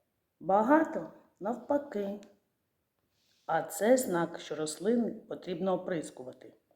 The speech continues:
А як ви гадаєте, що означає цей? Долонька підказує, що листочки можна витирати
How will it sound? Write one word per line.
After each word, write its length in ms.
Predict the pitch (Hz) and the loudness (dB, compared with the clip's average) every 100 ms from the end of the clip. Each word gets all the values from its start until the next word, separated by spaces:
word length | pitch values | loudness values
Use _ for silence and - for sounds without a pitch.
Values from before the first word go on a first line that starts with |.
| _ _ _ _ | _ _ _ _
А 80 | - | 2
як 300 | 277 214 175 | 6 4 2
ви 80 | 175 | -2
гадаєте, 600 | 165 151 143 139 - 143 | -2 -2 -2 -2 -6 -16
що 300 | - - 269 | -14 2 6
означає 560 | 277 269 262 - 247 247 | 6 6 2 2 2 2
цей? 560 | - - 151 135 - - _ _ _ _ _ _ _ | 0 0 0 0 -8 -16 _ _ _ _ _ _ _
Долонька 680 | - 156 151 160 214 254 208 | -6 -4 0 4 4 4 2
підказує, 640 | - - - 180 151 143 147 | -2 -8 0 2 2 -2 -6
що 160 | - | -4
листочки 560 | 156 151 - 269 - 185 | -4 -2 2 2 2 -4
можна 340 | 165 170 165 | -2 -2 -4
витирати 600 | 160 165 175 208 214 202 | -6 -4 -2 -2 -2 -8